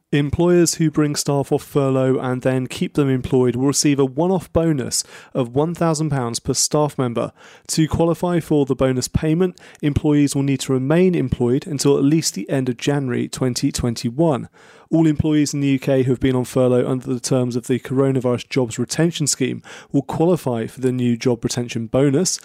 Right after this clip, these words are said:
as long as they earn more than five hundred and twenty pounds a month. A new scheme designed to encourage people to eat out in restaurants, cafes and pubs goes live in August. For meals out in qualifying establishments on Mondays, Tuesdays and Wednesdays next month,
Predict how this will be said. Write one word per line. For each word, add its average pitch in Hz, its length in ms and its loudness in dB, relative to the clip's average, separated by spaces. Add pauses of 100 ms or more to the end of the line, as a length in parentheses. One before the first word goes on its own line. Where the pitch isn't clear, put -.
(260)
as 135 200 0
long 160 160 2
as 156 80 -2
they 165 200 2
earn 120 380 0
more 127 220 0
than 123 160 -2
five 160 400 -2
hundred 139 260 0
and 120 160 -6
twenty 175 360 -2
pounds 104 360 -4
a 110 60 -6
month. 120 460 -4 (420)
A 139 80 0
new 156 160 4
scheme 160 320 2
designed 139 320 0
to - 80 -4
encourage 135 340 0
people 135 220 0
to - 100 -8
eat 139 240 -2
out 127 220 -2
in 123 120 -2
restaurants, 131 460 -2
cafes 131 540 -2
and 120 100 -4
pubs 147 320 -2
goes 123 240 0
live 127 400 2
in 131 260 -6
August. 147 540 2 (300)
For 160 180 0
meals 165 300 4
out 156 260 0
in 139 220 -2
qualifying 156 640 0
establishments 135 720 -2
on 123 340 -2
Mondays, 165 440 2
Tuesdays 147 520 0
and 127 220 -2
Wednesdays 151 500 2
next 123 240 -4
month, 120 300 -2